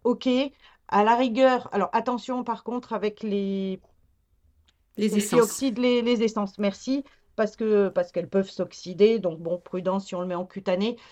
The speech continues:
Speaker 1: mais ne les jetez pas parce qu'elles, elles ne sont pas périmées. Al-, au pire, elles seront un petit peu moins efficaces comme certains médicaments, hein, si je me trompe pas,
Speaker 2: Ouais,
Speaker 1: Goldwyn.
Speaker 2: complètement.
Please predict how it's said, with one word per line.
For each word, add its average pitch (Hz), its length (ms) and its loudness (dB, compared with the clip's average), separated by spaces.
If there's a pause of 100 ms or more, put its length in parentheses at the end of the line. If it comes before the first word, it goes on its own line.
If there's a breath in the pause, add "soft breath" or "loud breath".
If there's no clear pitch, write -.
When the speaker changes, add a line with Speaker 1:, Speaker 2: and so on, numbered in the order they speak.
(300 loud breath)
Speaker 1:
mais 208 200 2
ne 220 140 -2
les 214 200 0
jetez 214 260 0
pas 214 200 0
parce 190 260 -10
qu'elles, 170 280 -8
elles 185 160 -6
ne 196 80 -2
sont 190 220 -6
pas 185 240 -4
périmées. 170 540 -8
Al-, 190 240 -4
au 247 100 0
pire, 285 400 -4
elles 190 140 -8
seront 208 400 -6
un 269 240 0
petit - 320 -10
peu 240 160 -4
moins 226 320 0
efficaces 202 560 -4
comme 170 200 -6
certains - 340 -10
médicaments, 190 600 0
hein, 233 160 2
si 214 160 -8
je 196 60 -6
me 190 100 -2
trompe 180 280 -8
pas, 269 160 0
Speaker 2:
Ouais, 214 240 -2
Speaker 1:
Goldwyn. 214 140 -8
Speaker 2:
complètement. 214 480 0